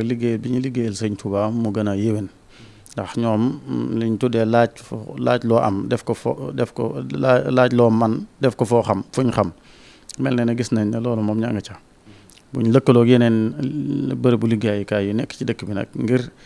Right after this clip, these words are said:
euh, fexe ba manquement yooyu daan am ak yàqu-yàqu yi nekk, daa nekk ci biir suuf si, te daa tax ndox mi jafee ñëw.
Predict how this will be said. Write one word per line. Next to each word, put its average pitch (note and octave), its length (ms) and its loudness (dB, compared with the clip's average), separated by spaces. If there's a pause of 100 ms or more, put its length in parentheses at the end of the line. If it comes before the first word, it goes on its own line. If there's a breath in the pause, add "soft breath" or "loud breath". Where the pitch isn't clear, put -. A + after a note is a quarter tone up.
(340 soft breath)
euh, A2 320 2
fexe B2 280 2
ba A#2+ 300 2
manquement A#2 560 2
yooyu A2 180 2
daan A#2 340 0
am A2+ 260 2
ak A#2+ 160 0
yàqu-yàqu B2+ 500 2
yi A#2 60 2
nekk, C3 260 -2
daa A#2+ 160 2
nekk A#2+ 240 -2
ci - 100 -6
biir C#3 140 6
suuf - 220 0
si, G#2+ 180 -4 (460 loud breath)
te - 100 -8
daa B2 160 4
tax - 220 -2
ndox A2+ 320 4
mi A#2 240 4
jafee A#2 260 6
ñëw. G2 200 -2